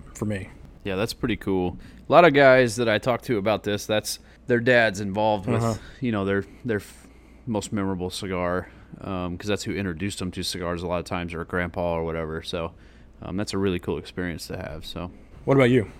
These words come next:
Speaker 2: Uh, for me, um, mine is a little more recent. Um, so we, every year, go to the I P C P R trade show, um, and that's where we get to test out all the new products, and, um, we get to see, um,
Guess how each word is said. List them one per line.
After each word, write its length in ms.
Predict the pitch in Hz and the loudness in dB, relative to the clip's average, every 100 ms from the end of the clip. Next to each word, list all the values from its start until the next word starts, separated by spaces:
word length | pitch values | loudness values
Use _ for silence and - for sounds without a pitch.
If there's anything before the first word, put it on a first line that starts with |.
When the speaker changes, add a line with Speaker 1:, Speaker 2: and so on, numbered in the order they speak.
| - - | -20 -6
Speaker 2:
Uh, 160 | - 120 | 6 6
for 160 | 120 131 | 6 6
me, 480 | 165 180 170 156 - - - | 8 10 10 8 6 -12 0
um, 680 | 123 120 117 107 101 98 - - - - - | 4 6 8 6 4 -2 -6 -18 -20 -20 -8
mine 280 | 131 151 196 | 4 6 8
is 120 | 185 | 6
a 60 | 147 | 8
little 260 | 143 156 | 8 8
more 280 | 151 151 143 | 8 8 8
recent. 560 | 127 127 113 - 104 104 - - - - - - - | 8 6 4 2 0 0 -6 -20 -20 -20 -20 -16 -2
Um, 640 | 104 101 101 98 95 95 - | 2 4 4 4 2 -2 -4
so 280 | - 113 104 | -2 2 2
we, 640 | 110 131 143 147 147 147 143 | 4 4 4 4 4 2 2
every 220 | 131 131 | 4 6
year, 280 | 127 127 120 | 6 6 4
go 200 | 113 120 | 4 4
to 200 | - 123 | 4 0
the 80 | 104 | 2
I 100 | 110 | 2
P 160 | 120 | 2
C 140 | 104 113 | 0 -2
P 120 | 113 | 2
R 140 | 107 | 2
trade 300 | 101 127 123 | 4 4 4
show, 420 | - 127 120 120 - - - - - | 4 4 6 6 2 -20 -20 -20 -4
um, 280 | 101 95 | 0 2
and 60 | 98 | 2
that's 200 | 104 - | 0 0
where 80 | 113 | -2
we 80 | 101 | 0
get 160 | 104 - | -4 -4
to 100 | 104 | -4
test 300 | - 110 110 | -2 -4 0
out 140 | 101 | 0
all 80 | 101 | 2
the 60 | 101 | 2
new 120 | 104 | 0
products, 720 | - 110 107 107 104 101 - | 2 2 4 4 2 0 -4
and, 420 | 113 95 95 - 98 | -2 -2 -4 -6 -6
um, 300 | 92 90 90 | -2 -2 -2
we 80 | |
get 140 | 90 101 | -4 -6
to 100 | 95 | -4
see, 480 | - 107 101 98 - - - - - - | -2 0 0 0 -4 -20 -20 -20 -20 -8
um, 500 | 95 90 87 85 90 | -2 0 0 0 -4